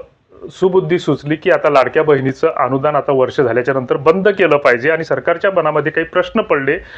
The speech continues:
की याच्यामध्ये आता ज्या काही आमच्या लाडक्या बहिणी आहेत, तर याच्यामध्ये बोगस लाभार्थी आहेत आणि हे बोगस लाभार्थी काढून टाकण्यासाठी, म्हणजे याचं अनुदान बंद करण्यासाठी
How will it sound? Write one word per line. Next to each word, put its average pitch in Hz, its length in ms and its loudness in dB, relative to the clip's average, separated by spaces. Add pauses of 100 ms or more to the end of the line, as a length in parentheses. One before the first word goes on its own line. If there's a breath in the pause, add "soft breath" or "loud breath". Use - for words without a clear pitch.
(200 loud breath)
की 196 120 2
याच्यामध्ये 190 420 2
आता 170 240 4
ज्या 165 140 0
काही 170 160 2
आमच्या 156 260 0
लाडक्या 147 300 0
बहिणी 147 260 2
आहेत, 143 200 0 (100)
तर 160 60 0
याच्यामध्ये 143 420 0
बोगस 139 600 0
लाभार्थी 135 520 2
आहेत 131 360 0 (440 loud breath)
आणि 147 200 -2
हे 196 140 4
बोगस 165 400 2
लाभार्थी 143 400 0
काढून 175 380 2
टाकण्यासाठी, 151 640 0
म्हणजे 151 240 0
याचं 151 380 0
अनुदान 175 400 2
बंद 165 260 0
करण्यासाठी 143 840 0